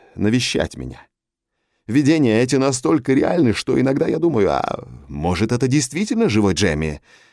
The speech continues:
А то, что я столкнул его навстречу смерти в каньоне Латиго, галлюцинация?» Ведь, по сути говоря, он не сказал ни слова и выглядел как фантом, висящий в воздухе. Я так и не услышал звука падения тела.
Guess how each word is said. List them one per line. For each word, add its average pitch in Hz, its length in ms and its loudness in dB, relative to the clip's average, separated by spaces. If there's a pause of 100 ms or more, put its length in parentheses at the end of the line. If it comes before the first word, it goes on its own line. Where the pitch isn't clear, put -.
(180)
А 78 120 -8
то, 113 160 0
что - 160 -2
я 113 320 2
столкнул 107 540 0
его 107 220 2
навстречу 113 520 0
смерти 113 500 0 (280)
в - 100 -14
каньоне 113 420 4
Латиго, 151 540 2 (220)
галлюцинация?» 120 840 0 (720)
Ведь, - 220 -10
по 87 100 -6
сути 127 360 0
говоря, 92 580 2
он 82 240 2
не 107 80 4
сказал 117 480 0
ни 120 100 4
слова 131 440 2
и 117 180 2
выглядел 135 500 2
как - 220 -6
фантом, 117 600 0
висящий 92 520 -2
в 90 80 -6
воздухе. 90 480 -4 (520)
Я 101 320 2
так 113 360 -2
и 107 80 6
не 110 160 4
услышал 117 580 2
звука 110 480 2
падения 117 640 0
тела. 101 500 -4